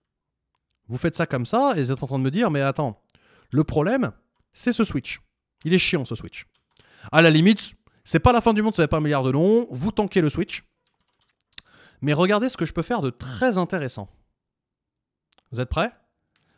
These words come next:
Attention, c'est très chelou. Ce que je peux faire pour gagner du temps, vous le définissez soit à l'intérieur, soit vous le définissez en haut.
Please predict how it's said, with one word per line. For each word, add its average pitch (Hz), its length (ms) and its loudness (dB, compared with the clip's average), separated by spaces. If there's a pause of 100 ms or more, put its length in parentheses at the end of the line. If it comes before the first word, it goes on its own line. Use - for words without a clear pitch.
(160)
Attention, 220 580 -4
c'est - 300 -12
très - 180 -6
chelou. 117 340 -4 (2250)
Ce - 100 -18
que 220 120 -2
je - 80 -2
peux 208 100 2
faire 180 240 -2
pour 107 180 -6
gagner 156 220 -2
du 147 120 -4
temps, 170 300 -4
vous 127 160 -8
le 139 40 -4
définissez 151 400 -2
soit 196 180 0
à - 20 2
l'intérieur, 160 560 0
soit 151 140 -4
vous 160 60 -2
le 156 60 -4
définissez 135 680 -4
en 113 80 -4
haut. 135 200 -4